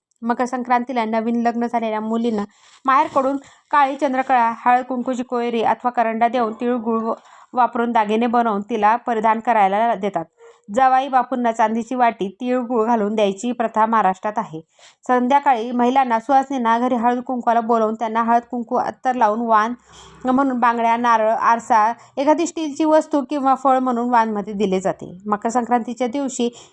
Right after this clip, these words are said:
एकमेकांच्या घरी जाऊन तीळ गुळ देऊन आपल्या मनातील क्रोध, लोभ, भांडण विसरून एकमेकांशी गोड बोलायचे व आपला स्नेह संबंधातील कटुता नष्ट करून मैत्री कायम करायची असते. म्हणूनच हा दिवस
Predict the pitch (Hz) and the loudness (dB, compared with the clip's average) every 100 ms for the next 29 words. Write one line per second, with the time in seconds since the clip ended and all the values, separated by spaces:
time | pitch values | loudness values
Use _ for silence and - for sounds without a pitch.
0 | - 277 294 294 285 254 269 277 254 233 | -6 -2 0 2 0 2 2 2 2 0
1 | 240 277 277 277 262 254 226 226 - 208 | -4 -4 0 0 2 2 0 -2 -2 0
2 | 262 269 254 247 262 - 247 233 233 233 | 0 0 0 -2 -4 -4 0 0 0 0
3 | 220 220 202 220 208 202 208 214 - 214 | 2 2 2 0 0 -2 -2 -6 -6 -4
4 | 254 294 285 277 254 247 226 233 220 214 | -2 -2 -4 -4 -6 -4 -2 0 0 0
5 | 190 175 180 185 _ _ - 240 226 254 | -2 -4 -8 -10 _ _ -2 0 2 0
6 | 254 277 269 262 220 226 247 240 254 247 | 0 0 0 2 0 0 0 0 2 0
7 | 233 208 247 240 254 226 226 240 262 247 | 0 -2 -2 -2 -2 0 0 -2 -4 -6
8 | 226 226 220 247 254 226 220 220 185 165 | -2 0 -2 -4 -2 0 -2 -4 -2 -2
9 | - 175 - 185 - _ - _ 294 302 | -4 -12 -12 -20 -20 _ -20 _ 0 2
10 | 269 247 - - - 285 277 247 240 - | 2 -2 -4 -20 -2 0 0 0 -4 -4